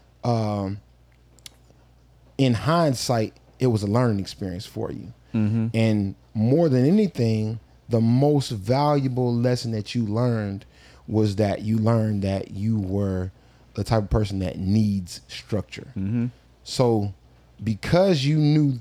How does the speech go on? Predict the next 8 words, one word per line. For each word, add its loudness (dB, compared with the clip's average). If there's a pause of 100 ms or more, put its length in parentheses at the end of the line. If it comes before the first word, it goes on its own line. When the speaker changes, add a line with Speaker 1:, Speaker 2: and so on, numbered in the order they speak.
Speaker 1:
you 2
learned 4
that, 0 (840)
that 0
still 0
makes 0
the -6
experience, -4